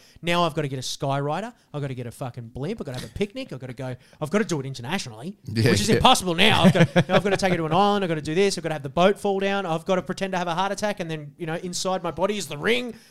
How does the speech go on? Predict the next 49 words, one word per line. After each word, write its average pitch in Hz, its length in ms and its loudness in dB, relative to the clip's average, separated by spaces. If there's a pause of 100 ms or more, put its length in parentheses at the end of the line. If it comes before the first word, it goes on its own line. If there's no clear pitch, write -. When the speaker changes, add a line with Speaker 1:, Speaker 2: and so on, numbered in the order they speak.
(140)
Speaker 1:
Like, 190 100 -2
you've 196 140 -2
gotta 214 160 2
do 202 120 0
all 208 240 4
of 175 120 -2
this 185 160 -4
extra 165 280 -8
shit. 190 320 -6
It 135 120 -14
fucking 190 500 -14
kills 226 400 -2
ya. 123 200 -14 (280)
So - 100 -10
you 190 80 -4
just 185 140 -6
start 165 200 -6
getting 156 200 -8
all 143 140 -6
insecure. 139 560 -8
But, 143 240 -6 (400)
um, 139 540 -8
yeah, 233 140 -2
so 170 120 -4
I 170 40 0
started 175 260 0
looking 165 180 -6
around 156 200 -2
for 147 120 -12
rings, 151 380 -6 (260)
started 160 400 -2
to 139 200 -4 (100)
work 143 260 -4
out 143 180 -4
what 135 140 -6
I 143 180 -2
sorta 143 280 -4
liked 147 540 -8
and 127 100 -12
what 131 100 -8
I 139 180 -4
sorta, 139 840 -8
uh, - 40 -14
was, 135 360 -10
was, 131 300 -12 (120)
was 131 180 -12
attractive 139 500 -8
to 135 100 -14
me. 147 340 -8